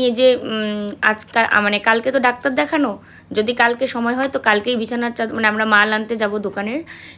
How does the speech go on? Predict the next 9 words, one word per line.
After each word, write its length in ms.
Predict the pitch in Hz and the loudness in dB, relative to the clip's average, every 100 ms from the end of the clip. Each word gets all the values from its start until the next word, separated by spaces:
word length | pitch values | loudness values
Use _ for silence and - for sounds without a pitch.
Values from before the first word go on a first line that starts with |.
| - 202 | -10 -4
দিয়ে 200 | 254 302 | 0 2
তারপরে 440 | 262 220 220 226 226 226 | 2 0 0 0 0 0
হয়তো 280 | 220 214 254 | 0 0 0
পরশুদিন 480 | 254 240 233 220 226 | -2 -2 -4 -4 -4
তোমাদের 340 | 220 208 208 | -2 -2 -2
সঙ্গে 240 | 202 220 262 | -4 -4 -4
শেয়ার 240 | 254 196 | 0 0
করতে 280 | 196 180 202 | 0 -6 -6
হবে। 240 | 202 - | -6 -8